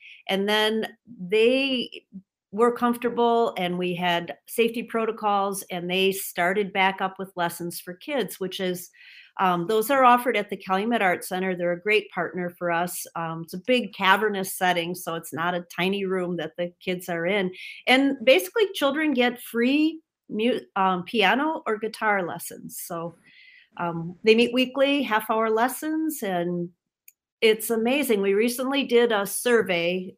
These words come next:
um, with parents and students, and aside from technical skills, dedication to practice, and a meaningful after-school activity, the students circled,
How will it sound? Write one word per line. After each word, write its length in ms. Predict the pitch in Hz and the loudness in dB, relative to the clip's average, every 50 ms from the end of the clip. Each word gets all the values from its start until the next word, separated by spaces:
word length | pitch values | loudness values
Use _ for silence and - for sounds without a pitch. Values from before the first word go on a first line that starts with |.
| _ | _
um, 320 | - 185 180 175 175 175 175 185 | -2 0 0 0 -2 -4 -4 -4
with 260 | 190 185 185 - - | -4 -4 -4 -6 -6
parents 480 | - 220 190 180 185 190 185 190 - 190 | 0 0 2 2 2 0 -2 -2 -4 -4
and 180 | 175 185 185 | -2 -2 -2
students, 640 | 185 - - 254 254 247 214 185 175 175 175 175 - | -4 -6 -6 -6 -2 0 0 2 2 0 -2 -4 -4
and 280 | 180 180 180 180 180 180 - - - - - - - - - | -4 -2 -2 -2 -2 -4 -6 -12 -20 -20 -20 -20 -10 -6 -6
aside 600 | 208 208 - 254 226 233 233 247 240 240 202 - - | -4 -2 2 4 6 6 6 6 4 4 0 -4 -4
from 440 | - 226 214 208 202 208 202 190 196 - | -2 0 2 2 2 0 -2 -4 -4 -2
technical 420 | 220 214 220 - 226 220 220 214 | -4 -2 -2 -2 -4 -4 -4 -4
skills, 720 | 202 - - - 214 214 208 202 202 196 202 196 190 - | -4 -4 -2 0 0 0 2 2 2 2 0 0 -2 -2
dedication 640 | - 190 185 190 190 190 202 190 190 190 - 202 190 | -2 -2 0 -2 -2 -2 0 0 0 0 0 -2 -4
to 80 | 190 190 | -6 -4
practice, 640 | - 196 180 185 185 180 - - 175 180 180 - | -2 0 0 0 0 -2 -2 -2 -2 -2 -2 -4
and 160 | - 185 185 185 | -2 -2 0 0
a 40 | |
meaningful 520 | 190 202 226 247 254 233 196 - 190 180 180 | 0 0 2 2 2 2 0 -2 -2 0 0
after-school 600 | 175 175 - - 175 - - - 240 254 277 254 | 0 -2 -4 -8 -10 -10 -8 -6 -4 -2 0 0
activity, 720 | 208 180 175 - - 180 170 180 170 170 170 170 175 175 - - - - - - _ | -2 -2 -4 -6 -6 -6 -4 -4 -4 -2 -2 -2 -2 -4 -10 -16 -20 -20 -20 -2 _
the 80 | 226 240 | 4 4
students 800 | 240 - - - 302 339 359 359 339 320 - - - - - _ | 4 2 -2 -4 -2 0 2 2 2 0 0 -4 -6 -10 -12 _
circled, 800 | - - - - 262 277 269 269 - 202 175 175 170 170 170 185 | -12 -8 -2 0 2 2 0 0 -4 -2 -2 0 -2 -2 -4 -6